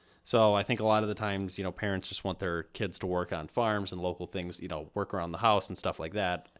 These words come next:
you know, typical kind of, you know, rural setting, and they're not sending kids to school. And so because they want the education to, you know, step up, let's see, here's a little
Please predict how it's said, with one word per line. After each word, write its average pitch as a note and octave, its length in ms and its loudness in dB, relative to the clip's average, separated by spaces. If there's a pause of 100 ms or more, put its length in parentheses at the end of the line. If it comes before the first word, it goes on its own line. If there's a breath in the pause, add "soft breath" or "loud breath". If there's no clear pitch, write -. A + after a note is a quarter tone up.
(380 soft breath)
you G#2+ 60 -4
know, F2+ 100 0
typical F#2 400 -2
kind F2 240 -2
of, D#2+ 180 -4 (380)
you F#2 80 -6
know, F2 100 -4
rural F2 600 0
setting, E2 480 0 (480 soft breath)
and E2+ 480 -2 (100)
they're F2+ 200 -4
not F2 300 0
sending F2+ 380 -2
kids F2+ 520 -2
to D#2 120 -4
school. G2+ 580 6
And F2+ 220 -4
so F2+ 260 2
because F#2 300 -2
they F2+ 220 -2 (120)
want F#2+ 240 -4
the - 80 -4
education F#2 580 -2
to, D#2 360 -4 (140)
you E2 100 -8
know, D2 100 -8
step - 340 -8
up, A#2+ 340 2 (1800 loud breath)
let's C#3 200 4
see, C3 120 4
here's A#2 200 6
a A2+ 40 4
little F#2+ 260 2